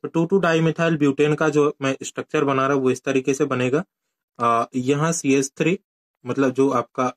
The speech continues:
स्ट्रक्चर है टू टू dimethyl, और यहाँ आपका क्या, C और ये H, ठीक है, ये H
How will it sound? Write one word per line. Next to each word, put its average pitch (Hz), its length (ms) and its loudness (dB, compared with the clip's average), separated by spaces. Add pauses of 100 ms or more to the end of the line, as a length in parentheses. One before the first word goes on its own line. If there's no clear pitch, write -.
स्ट्रक्चर 135 440 -4
है 143 80 0
टू 131 160 -2
टू 135 140 -2
dimethyl, 123 460 -2 (560)
और 117 400 0 (100)
यहाँ 135 380 0
आपका 151 200 -4
क्या, 156 240 -2
C 156 460 -4 (340)
और 127 160 -2
ये 143 240 -2 (100)
H, 139 420 -2 (560)
ठीक - 180 -20
है, 151 80 2
ये 147 220 0 (100)
H 131 380 -2